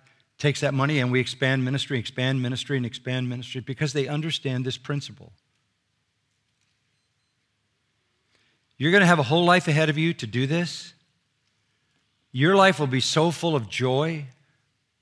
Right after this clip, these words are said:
so full of blessing, because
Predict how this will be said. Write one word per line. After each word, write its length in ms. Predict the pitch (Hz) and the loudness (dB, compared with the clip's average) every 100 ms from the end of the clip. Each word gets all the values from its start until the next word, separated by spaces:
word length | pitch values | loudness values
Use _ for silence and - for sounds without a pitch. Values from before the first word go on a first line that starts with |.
| _ _ _ | _ _ _
so 340 | - - 170 190 | -8 0 2 2
full 240 | - 165 | 0 -2
of 180 | 120 - | -4 -6
blessing, 680 | 123 147 156 - 170 170 156 - _ _ _ _ _ _ | 0 0 0 -2 -6 -6 -14 -20 _ _ _ _ _ _
because 640 | 117 - 180 147 117 - | -10 0 4 4 2 -6